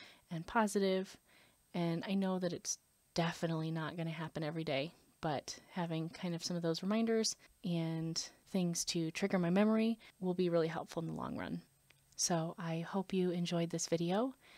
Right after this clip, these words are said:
Let me know what you think about kind of the voiceover where I didn't really talk about the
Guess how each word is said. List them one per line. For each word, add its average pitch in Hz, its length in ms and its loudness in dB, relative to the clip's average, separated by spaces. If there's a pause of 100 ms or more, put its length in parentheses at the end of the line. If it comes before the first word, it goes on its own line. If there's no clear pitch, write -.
(140)
Let 220 160 6
me 247 100 8
know 254 140 8
what 247 120 6
you 226 80 -2
think 233 280 4
about 180 380 4 (140)
kind 180 180 0
of 170 80 2
the 160 60 2
voiceover 165 640 4
where 156 140 0
I 160 60 0
didn't 180 200 -2
really 170 180 0
talk - 280 -6
about 151 360 4 (480)
the 160 460 -4